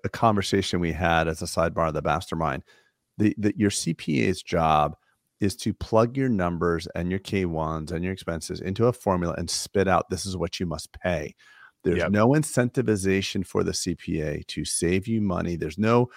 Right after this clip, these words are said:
Speaker 1: pay for performance. There's no, like, "Hey, use everything available to the six thousand pages of tax incentives." So th-, there's, as, as we look at the C P A dentist relationship,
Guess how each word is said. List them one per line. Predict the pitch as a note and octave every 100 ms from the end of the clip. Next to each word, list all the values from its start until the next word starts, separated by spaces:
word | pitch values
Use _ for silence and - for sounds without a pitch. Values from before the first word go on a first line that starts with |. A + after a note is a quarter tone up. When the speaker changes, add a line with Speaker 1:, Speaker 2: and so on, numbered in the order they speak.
| - _ -
Speaker 1:
pay | A#2 A#2+
for | A#2+ A2+
performance. | - G2 - G2 F#2+ F#2 F#2 F2+ -
There's | E2
no, | G2+
like, | F#2+ F2
"Hey, | F#2+ G#2+
use | E2+ D2+ G2+ A#2+ A#2 -
everything | G2+ G2+ G2+ G2
available | E2 F2 F2+ F#2+ F#2+ F#2+
to | - G2+ F#2
the | F2
six | - - -
thousand | E2+ F2+ F2 F2+
pages | F#2+ F2+ E2+ F2
of | F2 E2 - - _ -
tax | F#2 E2+ -
incentives." | F#2 F#2+ E2+ F2+ E2+ - _ _
So | - A#2 G#2+ - G#2
th-, | - A2
there's, | A2+ A2+ G#2+ - -
as, | G2+ C3 A#2+ A#2+ _ -
as | A2 C3 A#2
we | A#2 G#2
look | G2+ A2+ A#2+
at | -
the | G2
C | - G2+
P | - G2 F#2
A | F2
dentist | D2+ F2 E2+ F2 -
relationship, | D#2+ D#2 F2 F#2+ - D#2 -